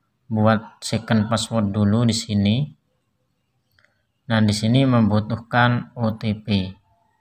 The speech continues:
Saya sekarang akan coba membuat password yang baru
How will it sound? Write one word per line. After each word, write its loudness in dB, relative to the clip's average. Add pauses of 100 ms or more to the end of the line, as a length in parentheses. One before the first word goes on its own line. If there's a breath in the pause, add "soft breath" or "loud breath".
(1300)
Saya 4
sekarang 2
akan -2
coba 2
membuat 2
password -4
yang 0
baru -4